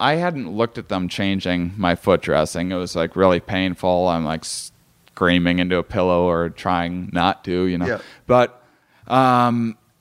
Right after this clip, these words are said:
Speaker 1: and, and she's like, "So you ne-, first you need to take this dressing out."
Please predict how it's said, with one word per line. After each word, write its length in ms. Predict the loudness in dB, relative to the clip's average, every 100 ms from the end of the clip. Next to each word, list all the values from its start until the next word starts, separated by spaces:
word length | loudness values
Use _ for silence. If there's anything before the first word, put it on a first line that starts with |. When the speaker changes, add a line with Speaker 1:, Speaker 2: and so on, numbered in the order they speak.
| _ _
Speaker 1:
and, 180 | 2 2
and 160 | 2
she's 200 | -2 0
like, 140 | 0 2
"So 180 | 4 4
you 120 | 2
ne-, 140 | -2 -2
first 300 | 2 2 2
you 80 | -2
need 160 | -2
to 60 | -2
take 240 | -2 0
this 180 | 0 -4
dressing 440 | 2 2 2 -2 0
out." 200 | 0